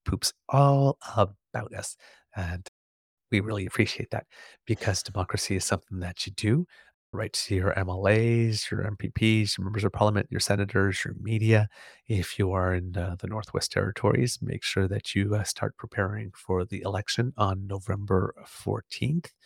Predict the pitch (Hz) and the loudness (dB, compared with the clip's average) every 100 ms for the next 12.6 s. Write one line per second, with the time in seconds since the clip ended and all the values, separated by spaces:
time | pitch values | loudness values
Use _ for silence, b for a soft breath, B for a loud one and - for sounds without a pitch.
0 | B B B - 98 95 101 90 - - | B B B -2 0 0 -2 -4 -6 -8
1 | 95 95 147 - _ b b b _ _ | -4 2 2 0 _ b b b _ _
2 | - - 95 98 - 98 90 90 - 98 | -14 -8 -2 -2 -2 -4 -2 -4 0 0
3 | 90 - - 92 - - - - 101 117 | 2 -2 -4 -6 -8 -14 -10 0 4 4
4 | 127 131 _ _ _ _ _ _ - 90 | 2 -2 _ _ _ _ _ _ -8 -8
5 | - 107 - 131 123 120 - B B B | -6 -10 -2 -2 -2 -8 -12 B B B
6 | - 95 90 87 - _ _ - 104 104 | -2 0 0 -2 -8 _ _ -4 2 2
7 | 85 - - - - 107 95 - - - | 2 -2 -2 -6 0 2 2 2 0 0
8 | 98 - 98 - 101 98 92 85 - - | 0 0 -4 -2 0 2 2 -2 -4 -12
9 | B B B B _ _ _ _ - 98 | B B B B _ _ _ _ -2 0
10 | 95 - - - - - 104 104 - 98 | 0 -2 -6 -4 -2 0 -2 -2 -2 -2
11 | 98 - - 104 98 107 98 - - - | -2 -2 -4 0 4 4 4 0 -4 -6
12 | 73 - - - - | -6 -4 2 4 2